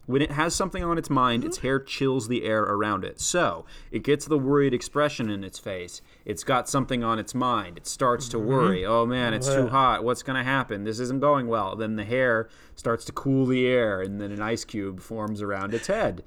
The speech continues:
Speaker 1: It's a
Speaker 2: Yeah.
Speaker 1: naturally anxiety-produced
Speaker 2: And once you
Speaker 1: ice
Speaker 2: get the
Speaker 1: cube.
Speaker 2: ice there, it's like, you know, literally, like, head, head empty, head frozen. <laughs> Like,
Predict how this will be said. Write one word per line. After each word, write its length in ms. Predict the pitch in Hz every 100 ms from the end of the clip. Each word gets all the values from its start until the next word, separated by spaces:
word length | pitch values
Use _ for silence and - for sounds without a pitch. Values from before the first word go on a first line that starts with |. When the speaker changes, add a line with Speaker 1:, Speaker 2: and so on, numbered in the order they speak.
| - -
Speaker 1:
It's 120 | - 151
a 40 | 156
Speaker 2:
Yeah. 60 | 131
Speaker 1:
naturally 760 | 131 139 151 147 151 147 147 - - - -
anxiety-produced 1700 | 120 120 107 120 131 143 147 147 143 143 113 127 131 - - - - - -
Speaker 2:
And 200 | 156 147
once 140 | 147 131
you 60 |
Speaker 1:
ice 60 | 226
Speaker 2:
get 120 | 202
the 80 | 170
Speaker 1:
cube. 100 | 156
Speaker 2:
ice 220 | 233 -
there, 360 | - 143 139 156
it's 180 | 143 -
like, 160 | 135 -
you 120 | 143
know, 160 | 139
literally, 300 | 139 185 170 147
like, 160 | 131 - - - - - - - -
head, 420 | - 156 175 160 160 -
head 220 | 151 190
empty, 540 | 156 175 - 143 131 147 - -
head 200 | 147 165
frozen. 540 | - 170 175 139 120 - - -
<laughs> 220 | 151 -
Like, 280 | 226 151